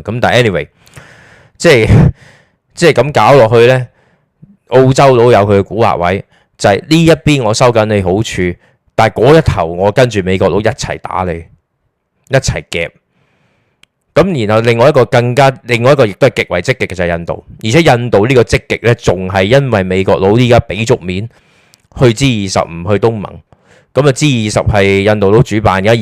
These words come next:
且印度佬正趁住G二十呢個位，乘機本來啊，印度嘅軍長級啊，同中國嘅軍長級會議，大家本來講好數嘅，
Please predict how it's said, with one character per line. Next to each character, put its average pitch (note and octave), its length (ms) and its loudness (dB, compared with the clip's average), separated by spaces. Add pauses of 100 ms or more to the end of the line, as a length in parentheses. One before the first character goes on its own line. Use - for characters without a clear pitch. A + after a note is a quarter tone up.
且 A#2+ 140 0
印 A#2 180 2
度 G2+ 80 0
佬 A#2 100 2
正 A2+ 320 -4
趁 A2+ 240 0
住 G2+ 140 -6
G G#2+ 320 -4
二 F#2+ 40 -8
十 A2 220 -4
呢 B2 60 0
個 G#2 100 2
位， C#3+ 180 0
乘 F#2 460 -6
機 C3 200 2
本 C3+ 320 -4
來 F2+ 220 0
啊， A#2+ 180 -2 (420)
印 B2+ 280 0
度 G#2+ 260 0
嘅 A#2 260 2
軍 C#3+ 360 -2
長 B2 280 -4
級 - 80 -10 (220)
啊， G#2 200 -2
同 F#2 320 -10
中 C#3 180 -2
國 A2+ 100 0
嘅 G#2+ 100 -4
軍 B2+ 180 0
長 A2 180 0
級 B2+ 80 -4
會 F#2+ 280 -2
議， F#2+ 120 -6
大 F2+ 160 -4
家 A#2 80 -2
本 A2+ 160 -4
來 F#2+ 60 0
講 F2 240 0
好 G#2 80 2
數 D#2 360 -6
嘅， - 40 -20